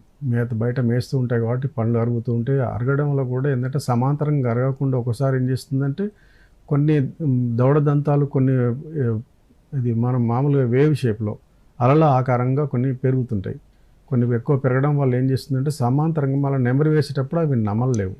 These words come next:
మింగేటప్పుడు ఏదో నమిలి మింగేస్తాయి. మళ్ళీ మింగిన తర్వాత ఏంటంటే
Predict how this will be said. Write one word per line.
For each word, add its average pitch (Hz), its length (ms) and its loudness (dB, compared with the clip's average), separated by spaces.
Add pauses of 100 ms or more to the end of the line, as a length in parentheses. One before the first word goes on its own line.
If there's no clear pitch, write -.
మింగేటప్పుడు 139 480 0
ఏదో 135 140 2
నమిలి 135 300 0
మింగేస్తాయి. 131 560 -2
మళ్ళీ 139 280 0
మింగిన 139 300 0
తర్వాత 139 320 -2
ఏంటంటే 131 380 -2